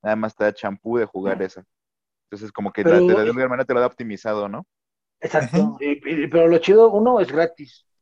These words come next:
Speaker 2: o sea,
Speaker 1: Exacto, y es gratuito, totalmente.
Speaker 2: tú lo compras y es gratis, y la otra es que no, no es como que ac-, si lo activas en el Series X, güey, o en el Series S, ya no puedes jugar en el One, ¿no?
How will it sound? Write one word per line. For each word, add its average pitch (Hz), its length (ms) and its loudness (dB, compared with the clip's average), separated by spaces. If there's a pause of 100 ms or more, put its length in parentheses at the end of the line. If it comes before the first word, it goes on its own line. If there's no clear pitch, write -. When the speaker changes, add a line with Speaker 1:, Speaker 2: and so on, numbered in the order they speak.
Speaker 2:
o 110 140 -20
sea, 123 440 -6
Speaker 1:
Exacto, 123 160 -6
y 120 100 -2
es 123 80 -4
gratuito, 117 540 -6
totalmente. 104 580 -8
Speaker 2:
tú 170 80 -10
lo 175 140 -4
compras 175 380 -2
y 156 40 0
es 143 80 -2
gratis, 175 400 -2
y 160 120 2
la 156 180 6
otra 190 280 2
es 180 120 -2
que 175 360 -2 (300)
no, 160 460 -6
no 170 260 -6
es 175 120 -8
como 160 280 -8
que 143 140 -10
ac-, 131 260 -12
si 156 140 -10
lo 151 80 0
activas 226 420 -2
en 175 160 -6
el 156 200 -8
Series 214 320 -6
X, 240 400 -10
güey, 285 260 -14
o 165 100 -2
en 156 80 -6
el 151 80 -10
Series 208 260 -2
S, - 280 -6
ya 160 100 0
no 180 140 -4
puedes 170 220 -6
jugar 170 180 -4
en 147 80 -12
el 135 60 -14
One, 165 200 -10
¿no? 220 180 -10